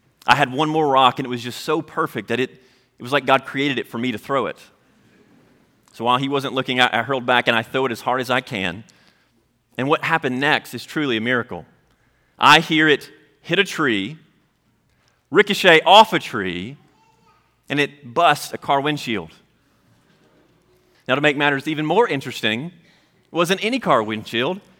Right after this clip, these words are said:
It was our car windshield. <laughs> Like, what is the probability of something like that happening?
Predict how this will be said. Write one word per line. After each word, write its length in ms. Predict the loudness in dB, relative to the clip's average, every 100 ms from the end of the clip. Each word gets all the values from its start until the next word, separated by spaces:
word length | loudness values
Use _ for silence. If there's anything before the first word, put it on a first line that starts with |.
| _ -10
It 80 | -6
was 140 | -4
our 360 | 0 4 4 4
car 220 | 2 2
windshield. 540 | 2 -4 -2 -4 -4 -14
<laughs> 60 | -20 -20 -20 -18 -18 -16 -16 -18 -18 -18 -20 -20 -20 -20 -20 -20 -20 -20 -20 _ _ _ _ _ _ _ -20 _ -20 _ -2
Like, 120 | -2
what 240 | 4 4 4
is 120 | 2
the 80 | -2
probability 880 | 4 6 6 8 10 10 8 6
of 80 | 2
something 320 | 2 2 4
like 160 | 4 6
that 140 | 6
happening? 500 | 8 8 8 4 0